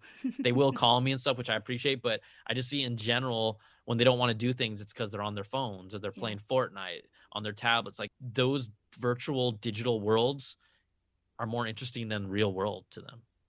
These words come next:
Speaker 1: It, it's just true.
Speaker 2: Yeah.
Speaker 1: Their attention spans are, and that's kinda sad to me. You know, the, the fact that they don't wanna go out and play. They wanna go and play Fortnite with their friends. That's how they go out and play.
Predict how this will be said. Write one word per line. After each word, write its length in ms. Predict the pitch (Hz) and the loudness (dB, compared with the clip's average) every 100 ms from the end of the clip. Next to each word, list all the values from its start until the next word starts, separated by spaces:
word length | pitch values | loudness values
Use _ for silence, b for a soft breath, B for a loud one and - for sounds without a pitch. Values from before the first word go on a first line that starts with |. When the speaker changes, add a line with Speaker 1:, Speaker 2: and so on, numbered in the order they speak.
| _ - | _ -4
Speaker 1:
It, 120 | 120 | -4
it's 120 | 120 120 | -2 -4
just 200 | 127 - | -6 -4
true. 200 | 139 104 | -2 0
Speaker 2:
Yeah. 40 | |
Speaker 1:
Their 100 | 98 | -2
attention 340 | 98 - 101 117 | -4 -4 -6 -8
spans 420 | - 123 113 113 | -2 0 0 0
are, 160 | 120 117 | 0 0
and 160 | 120 | 4
that's 180 | 139 156 | 4 4
kinda 180 | 202 156 | 2 0
sad 340 | - 113 123 | 4 6 6
to 80 | 127 | 2
me. 260 | 147 165 190 b b b | -2 -4 -6 b b b
You 80 | 120 | 0
know, 140 | 123 | 0
the, 180 | 120 120 | 4 2
the 160 | 120 117 | 2 2
fact 320 | 120 117 123 | 4 4 4
that 180 | 117 - b b _ _ _ _ - | 0 0 b b _ _ _ _ -4
they 60 | 143 | -2
don't 100 | 147 | 0
wanna 160 | 180 | 0
go 100 | 131 | 0
out 100 | 110 | -2
and 80 | 98 | -2
play. 180 | - 95 | -2 -2
They 80 | 107 | 0
wanna 200 | 120 127 | 0 2
go 100 | 127 | 2
and 80 | 123 | 0
play 120 | 131 | -4
Fortnite 400 | 135 147 101 101 | -4 -6 -6 -8
with 140 | 104 | -8
their 120 | 113 | -8
friends. 360 | 107 127 - - | -6 -8 -10 -12
That's 180 | - 104 | -10 -6
how 100 | 113 | -4
they 100 | 110 | -2
go 160 | 120 113 | 0 0
out 120 | 110 | 0
and 120 | 104 | -4
play. 320 | 131 104 - | -2 -2 -4